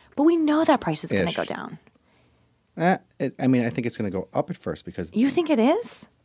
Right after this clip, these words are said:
Speaker 2: Well, there's gonna be the, um, I think the price is going to go up in, immediately because I think that there is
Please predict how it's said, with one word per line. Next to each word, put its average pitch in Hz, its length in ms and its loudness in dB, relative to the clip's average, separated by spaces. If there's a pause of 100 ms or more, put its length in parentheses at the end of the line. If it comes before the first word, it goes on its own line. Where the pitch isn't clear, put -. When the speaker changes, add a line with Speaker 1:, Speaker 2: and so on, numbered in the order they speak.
(300)
Speaker 2:
Well, 107 180 -2
there's 107 260 -2
gonna 104 180 -2
be 98 320 -4 (220)
the, 95 320 -4
um, 82 300 -2 (1200)
I - 60 -8
think 107 200 -4
the 98 80 -4
price 98 300 -4
is 92 100 -8
going 90 180 -6
to 87 60 -6
go 87 160 -8
up 90 180 -8 (600)
in, 92 140 -4 (360)
immediately 90 540 -4
because 80 440 -10 (160)
I - 60 -10
think 87 240 -8
that - 160 -10
there 82 160 -6
is 76 320 -10